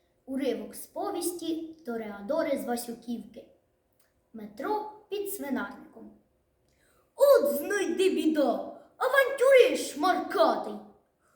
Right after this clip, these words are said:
Ванько, вилазь зараз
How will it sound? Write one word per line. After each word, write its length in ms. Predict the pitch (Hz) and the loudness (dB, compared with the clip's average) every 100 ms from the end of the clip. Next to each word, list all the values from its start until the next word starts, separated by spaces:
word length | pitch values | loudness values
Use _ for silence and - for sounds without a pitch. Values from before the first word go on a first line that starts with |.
| _ | _
Ванько, 1300 | 240 466 508 480 - 554 571 523 415 302 - - - _ - | -2 0 0 -2 0 4 6 6 6 2 -2 -8 -18 _ -14
вилазь 1000 | 214 523 539 539 381 269 208 - 240 285 | 2 6 8 8 4 2 0 -6 -6 4
зараз 420 | 508 381 269 | 6 6 2